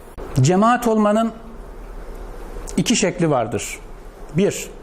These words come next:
kitle psikolojisiyle, özür dilerim, hakaret amacıyla söylemiyorum. Sürü psikolojisi, psikolojisiyle hareket etmek. Bir yerde topluluk var,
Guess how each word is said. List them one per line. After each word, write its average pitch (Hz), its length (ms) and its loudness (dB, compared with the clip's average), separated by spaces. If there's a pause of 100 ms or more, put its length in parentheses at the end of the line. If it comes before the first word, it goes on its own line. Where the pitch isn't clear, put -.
(240)
kitle 247 360 4
psikolojisiyle, 120 1040 2 (400)
özür 165 320 4
dilerim, 110 380 2
hakaret 190 460 0
amacıyla 170 420 2
söylemiyorum. 131 680 2 (1400)
Sürü 196 720 2 (100)
psikolojisi, 175 680 0 (180)
psikolojisiyle 180 760 2
hareket 139 420 0
etmek. 117 480 -2 (1500)
Bir 165 100 4
yerde 151 260 4
topluluk 143 540 0
var, 185 300 0